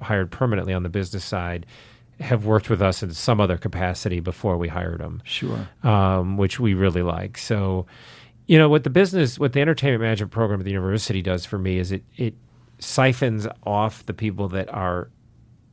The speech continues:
Speaker 1: known to be interested in entertainment management.
Speaker 2: Yeah.
Speaker 1: Um, are they getting all the skills that I'd like them to have? They're, they're not. But at least I know these are people that really wanna be in entertainment. They're getting a base education.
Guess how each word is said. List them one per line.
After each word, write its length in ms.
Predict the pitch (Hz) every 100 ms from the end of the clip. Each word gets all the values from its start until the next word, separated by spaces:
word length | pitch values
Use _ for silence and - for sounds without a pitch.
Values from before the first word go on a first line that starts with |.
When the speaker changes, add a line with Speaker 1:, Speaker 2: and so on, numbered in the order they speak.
| _
Speaker 1:
known 460 | 113 107 107 110 104
to 60 |
be 140 | 98 95
interested 600 | 120 104 - 95 - 95
in 140 | 90
entertainment 560 | 87 85 85 90 85 85
management. 560 | 85 82 85 - - - -
Speaker 2:
Yeah. 200 | 120 107 - - 117
Speaker 1:
Um, 580 | 110 101 95 90 90 - _ 135
are 100 | 113
they 140 | 110
getting 320 | 107 117 113
all 240 | 104 110 113
the 80 | 110
skills 520 | - 131 113 110 104
that 120 | 104
I'd 160 | 101 98
like 240 | 104 104 _ _
them 180 | 110 101
to 80 | 95
have? 320 | 104 107 101
They're, 160 | 101 101
they're 220 | 113 95
not. 340 | 82 82 101 - -
But 320 | 131 113 101 - - - _ -
at 120 | 117
least 300 | 131 127 -
I 140 | 113
know 340 | 101 101 101 101
these 300 | 110 117 113
are 40 |
people 260 | 95 98 90
that 120 | 90
really 320 | 117 127 120
wanna 220 | 113 107
be 160 | 104 101
in 100 | 98
entertainment. 640 | 95 95 - 95 90 90
They're 100 | 92
getting 300 | 90 98 92
a 60 | 87
base 320 | 104 107 101
education. 800 | 101 95 - 92 87 - 87